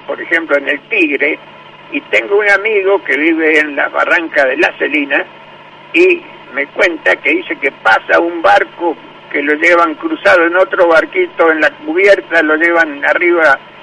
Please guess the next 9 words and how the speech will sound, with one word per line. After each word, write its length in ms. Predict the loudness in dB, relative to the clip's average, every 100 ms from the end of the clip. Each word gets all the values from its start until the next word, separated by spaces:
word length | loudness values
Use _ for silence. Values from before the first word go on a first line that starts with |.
| -20 -12
en 140 | -6
la 100 | -2
cubierta 580 | -4 -2 0 2 0 -4
cruzado, 720 | -4 -6 -4 2 4 4 4 -2 -10 -20 -20 -20 -10
al, 280 | -2 0 0
al, 300 | -2 0 0
al 200 | 2 2
mes 260 | 2 2 2 2
dice 300 | -2 -4